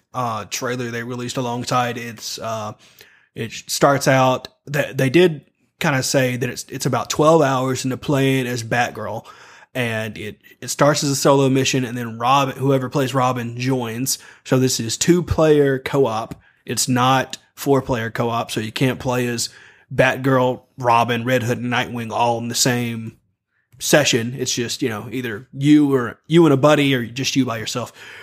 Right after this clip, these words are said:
Uh, and so they're going through the mission and stuff, and he, uh, the, the narrator or whatever, the commentator of the video is kinda explaining how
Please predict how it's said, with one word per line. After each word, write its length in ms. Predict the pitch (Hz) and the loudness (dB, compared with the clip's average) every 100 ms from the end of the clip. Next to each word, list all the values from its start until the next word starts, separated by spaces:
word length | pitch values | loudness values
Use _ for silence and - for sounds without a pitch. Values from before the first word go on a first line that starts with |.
| - - | -20 -12
Uh, 300 | 131 127 107 - | -4 -4 -4 -8
and 140 | 147 139 | -6 -2
so 80 | 160 | 2
they're 120 | 135 | 6
going 200 | 156 147 | 6 6
through 100 | 147 | 2
the 60 | |
mission 280 | 135 151 127 | 2 2 0
and 80 | 127 | -2
stuff, 360 | - 135 131 - | 0 0 0 -4
and 240 | 127 117 | -6 0
he, 480 | 131 127 123 120 - | 4 4 2 -2 -6
uh, 300 | 120 120 107 | -2 0 0
the, 200 | 120 120 _ _ _ - | -2 -6 _ _ _ -4
the 180 | 113 | -4
narrator 720 | 110 120 123 117 120 117 113 _ _ - | 0 2 2 2 2 0 -2 _ _ -6
or 100 | 117 | -2
whatever, 420 | 120 110 104 107 - | 0 -2 -4 -8 -6
the 100 | 123 | 0
commentator 680 | 120 113 113 117 110 113 120 | 0 0 -2 -4 -4 -6 -4
of 160 | 117 | -4
the 80 | 120 | -2
video 380 | 117 117 113 110 | 0 0 0 0
is 160 | 107 - _ _ 160 | -4 -8 _ _ -6
kinda 220 | 151 131 | 0 0
explaining 600 | 117 - 156 143 135 131 | 0 -2 2 4 4 4
how 400 | 123 127 127 - | 2 0 0 -4